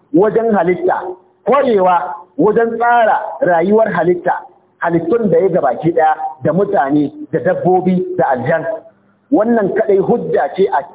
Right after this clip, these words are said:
akan cewa shi kaɗai ya cancanci a bauta mai. Amma kuma,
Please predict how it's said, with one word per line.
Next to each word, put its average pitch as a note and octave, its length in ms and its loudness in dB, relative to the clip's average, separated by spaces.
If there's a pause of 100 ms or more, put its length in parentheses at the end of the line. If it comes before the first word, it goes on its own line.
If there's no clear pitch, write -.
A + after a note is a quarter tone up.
(100)
akan F3 260 -2
cewa C#3 360 2 (460)
shi G#3+ 140 0
kaɗai G#3+ 420 0
ya G#3+ 60 -2
cancanci D#3+ 420 -2
a D#3 80 2
bauta B2+ 340 -2
mai. A2+ 140 -4 (1400)
Amma C3 220 2
kuma, F3+ 240 0